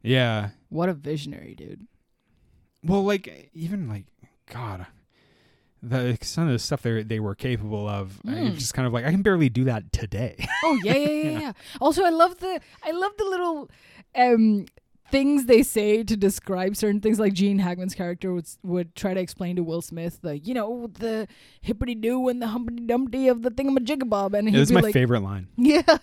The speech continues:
Speaker 1: Yeah.
Speaker 2: you know, like, "I am good at memory." And, and Will Smith was just like, "Oh, could you explain that in English?" And he's like, "No,
Speaker 1: <laughs>
Speaker 2: the hippity-dippity-jibbity-bob. Do you understand it or not?" It's like, "Okay, got it. Technology."
Speaker 1: <laughs>
Speaker 2: And that's great. That's how I feel listening to most
Speaker 1: Well, I mean, w-,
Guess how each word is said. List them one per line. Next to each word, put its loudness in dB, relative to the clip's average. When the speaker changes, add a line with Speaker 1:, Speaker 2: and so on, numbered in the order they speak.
Speaker 1:
Yeah. -4
Speaker 2:
you 0
know, -2
like, -12
"I -8
am -4
good -4
at -8
memory." -4
And, -2
and 0
Will 6
Smith -4
was -4
just -6
like, -10
"Oh, -14
could -8
you -10
explain -8
that -4
in -12
English?" -4
And -8
he's -12
like, -20
"No, -2
Speaker 1:
<laughs> -20
Speaker 2:
the -2
hippity-dippity-jibbity-bob. 0
Do -2
you 2
understand 2
it -2
or 0
not?" 0
It's -6
like, 0
"Okay, 0
got -2
it. -10
Technology." -6
Speaker 1:
<laughs> -8
Speaker 2:
And -4
that's -2
great. -4
That's -2
how 0
I -2
feel -6
listening -10
to -12
most -2
Speaker 1:
Well, 12
I 6
mean, 6
w-, -2